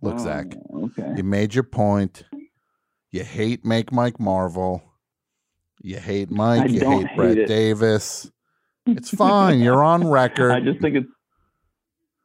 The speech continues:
Speaker 2: it's lacking a certain element, that's all.
Speaker 1: It's lacking a cert-, oh,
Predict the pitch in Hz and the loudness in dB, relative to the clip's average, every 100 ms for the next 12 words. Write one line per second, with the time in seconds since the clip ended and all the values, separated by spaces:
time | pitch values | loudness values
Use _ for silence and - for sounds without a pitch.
0 | - 196 127 139 160 208 165 - 165 127 | -8 -2 0 0 0 -2 -2 -2 -2 -2
1 | - 147 131 95 95 104 110 - - 98 | -2 -2 -4 -6 -12 -14 -14 -16 -20 -20
2 | _ 131 143 - 107 113 131 160 170 170 | _ -10 -8 -6 -4 0 0 0 0 -4
3 | 165 131 95 85 - - 135 139 117 120 | -2 -2 -4 -8 -10 -6 -2 -2 0 2
4 | 127 127 120 113 104 | 4 4 4 2 0